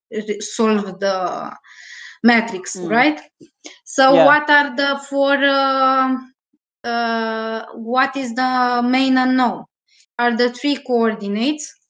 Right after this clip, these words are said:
Speaker 1: of where you're
Speaker 2: Mm.
Speaker 1: standing, right? X, Y,
Speaker 2: Yeah.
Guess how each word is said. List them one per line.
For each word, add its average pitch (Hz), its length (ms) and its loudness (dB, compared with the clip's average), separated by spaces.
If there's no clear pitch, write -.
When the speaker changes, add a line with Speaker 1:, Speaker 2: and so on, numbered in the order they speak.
Speaker 1:
of 214 200 -6
where 220 280 -2
you're 233 200 2
Speaker 2:
Mm. - 160 -6
Speaker 1:
standing, 226 480 2
right? 220 320 0
X, 240 520 -2
Y, 220 280 2
Speaker 2:
Yeah. 147 180 4